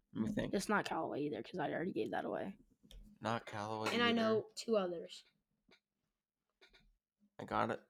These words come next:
Speaker 1: I gotta be honest with you. I don't know.
Speaker 2: Exactly.
Speaker 1: But
Speaker 2: Trey
Speaker 1: I
Speaker 2: Smith.
Speaker 1: Trace, well, it's, it's,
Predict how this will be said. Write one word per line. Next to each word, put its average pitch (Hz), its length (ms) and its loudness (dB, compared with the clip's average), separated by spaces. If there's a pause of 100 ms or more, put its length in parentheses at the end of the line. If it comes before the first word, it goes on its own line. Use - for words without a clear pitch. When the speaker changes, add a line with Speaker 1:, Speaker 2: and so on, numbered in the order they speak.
(240)
Speaker 1:
I 104 100 0
gotta 110 240 4
be 110 100 2
honest 113 340 4
with 104 160 -6
you. 98 140 -6
I 95 100 0
don't 95 260 0
know. 110 240 2 (200)
Speaker 2:
Exactly. 196 800 -4 (420)
Speaker 1:
But 117 380 4
Speaker 2:
Trey 110 180 6
Speaker 1:
I 123 60 8
Speaker 2:
Smith. 202 260 -2 (960)
Speaker 1:
Trace, 127 520 4
well, 101 240 4
it's, 123 200 0
it's, - 200 -10